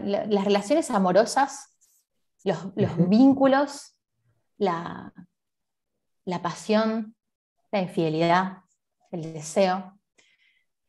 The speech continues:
Speaker 1: eh, y también la impotencia que dan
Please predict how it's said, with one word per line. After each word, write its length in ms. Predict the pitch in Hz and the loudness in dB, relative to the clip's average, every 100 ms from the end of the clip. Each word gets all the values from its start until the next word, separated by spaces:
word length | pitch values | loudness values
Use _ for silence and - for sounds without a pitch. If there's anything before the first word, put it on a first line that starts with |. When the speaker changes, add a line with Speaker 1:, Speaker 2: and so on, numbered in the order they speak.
| _ _ _ - | _ _ _ -18
Speaker 1:
eh, 500 | 165 165 - - - | -16 -12 -14 -14 -8
y 60 | 185 | -4
también 240 | 175 180 | -2 2
la 60 | 196 | 2
impotencia 520 | 190 180 180 180 185 | 4 2 0 0 -2
que 80 | 170 | -2
dan 400 | 165 170 - | -2 -4 -10